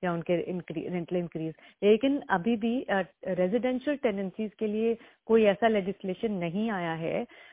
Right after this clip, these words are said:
तो उसमें गवर्नमेंट ने ये, अ, कंज्यूमर अफेयर्स ये, अ, लोगों को बत-, अ, टेनेंट्स को बोल रही है कि वो अगर नहीं पे कर पा रहे हैं अपना रेंट, तो वो लैंडलॉर्ड्स को सबसे पहले जाके बताएं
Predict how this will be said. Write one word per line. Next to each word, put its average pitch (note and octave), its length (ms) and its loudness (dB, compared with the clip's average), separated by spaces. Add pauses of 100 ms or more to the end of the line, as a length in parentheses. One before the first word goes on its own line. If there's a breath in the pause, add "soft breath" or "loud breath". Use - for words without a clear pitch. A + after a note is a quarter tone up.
(180 loud breath)
तो C4+ 140 6
उसमें D4 580 0 (720)
गवर्नमेंट G3+ 400 4
ने B3+ 160 2
ये, A#3 280 6
अ, - 40 2 (440)
कंज्यूमर G#3 420 0
अफेयर्स G#3+ 460 0
ये, G#3 260 4
अ, - 220 -8 (440)
लोगों F#3+ 320 0
को G3+ 120 -4
बत-, F#3+ 220 0
अ, F3+ 160 0 (160)
टेनेंट्स F#3+ 320 -2
को A3+ 120 -2
बोल F3+ 280 0
रही G3 220 0
है F3+ 140 -2
कि A#3+ 160 -2
वो A#3+ 240 2 (300 loud breath)
अगर G3+ 180 4
नहीं A3 300 0
पे A3+ 200 2 (180)
कर F#3 120 0
पा E3 220 0
रहे E3+ 120 -2
हैं F3 120 -2
अपना E3+ 260 -6
रेंट, E3 360 -8
तो B3+ 60 0
वो C4 100 4
लैंडलॉर्ड्स G3+ 640 0
को B3+ 180 -2
सबसे A3 360 -4
पहले G#3+ 320 0
जाके G#3 300 0
बताएं E3+ 500 -2